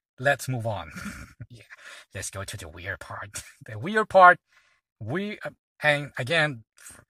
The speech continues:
I don't even know how to say it. Just say it, say it. <laughs> So there was a moment in the film that the main character guy, he becomes a share. And we have to talk about, uh, I guess we are living in an era, in a world when we are talking about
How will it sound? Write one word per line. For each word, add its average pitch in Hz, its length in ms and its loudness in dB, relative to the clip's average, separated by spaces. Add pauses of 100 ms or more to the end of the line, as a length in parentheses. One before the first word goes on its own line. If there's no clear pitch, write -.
(220)
I 117 60 -10
don't 139 100 -8
even 127 160 -6
know 113 80 -6
how 110 100 -6
to 101 60 -8
say 117 200 -6
it. 101 120 -12
Just - 180 -6
say 165 220 4
it, - 100 -6
say 220 220 4
it. - 180 -2 (300)
<laughs> - 320 -20
So 170 320 0 (580)
there 185 80 -2
was 196 120 -2
a 185 40 -2
moment 220 300 0
in 214 60 -4
the - 60 -8
film 131 340 -4
that 107 140 -6
the 110 60 -12
main 139 300 -6
character 127 340 0
guy, 104 360 -6
he 127 120 -8
becomes 113 480 -10
a 92 60 -10
share. - 480 -10 (180)
And 131 340 -4 (460)
we 113 100 -12
have 151 180 0
to 160 80 -10
talk 147 260 -2
about, 127 420 0 (300)
uh, - 220 -10 (200)
I - 80 -10
guess 117 380 -6 (240)
we 127 160 -8
are 143 80 -2
living 135 240 -6
in 123 80 -6
an 120 120 -8
era, 127 300 -4
in 123 100 -6
a 117 100 -6
world 123 520 -6
when 104 240 -16
we 107 80 -20
are 107 100 -12
talking 104 340 -10
about 98 220 -10